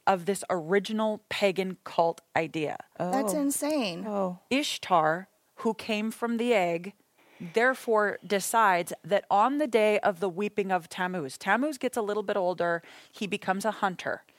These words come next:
Speaker 1: He is killed by a wild boar in the field. And she declares a national Queen of Heaven Day where we are all going to weep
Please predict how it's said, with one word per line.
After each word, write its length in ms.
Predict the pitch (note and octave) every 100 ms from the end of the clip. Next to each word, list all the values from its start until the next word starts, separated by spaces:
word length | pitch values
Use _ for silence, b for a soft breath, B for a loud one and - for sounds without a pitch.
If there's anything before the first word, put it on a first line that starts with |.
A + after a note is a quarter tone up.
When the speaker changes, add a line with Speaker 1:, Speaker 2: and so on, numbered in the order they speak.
| b b
Speaker 1:
He 220 | - G#3
is 120 | G3+ -
killed 340 | - A3 A3
by 140 | G#3+
a 100 | F#3+
wild 480 | E3+ E3+ F3+ A#3 A3+
boar 260 | G#3 G#3 G#3
in 120 | F#3+
the 60 | F3+
field. 540 | - G#3+ C3+ D2 - _ b b b b b b b
And 400 | G#3 G3 F#3+ F#3+ - _ _ _ _ -
she 280 | - G#3
declares 500 | G3 A#3+ - A3 A3 -
a 80 | G3
national 680 | F#3 F3+ G3+ A#3+ A#3+ A#3 - b b b
Queen 340 | - A3+ A#3 A3+
of 120 | G3
Heaven 420 | A#3 A3 G#3 G#3
Day 340 | G3 F#3 F#3
where 240 | F#3 F#3+ F3+
we 180 | G3 G3
are 120 | F#3
all 280 | F3 F#3 F#3+
going 280 | F3+ F3+
to 180 | F#3 G3+
weep 360 | E3+ F#3+ -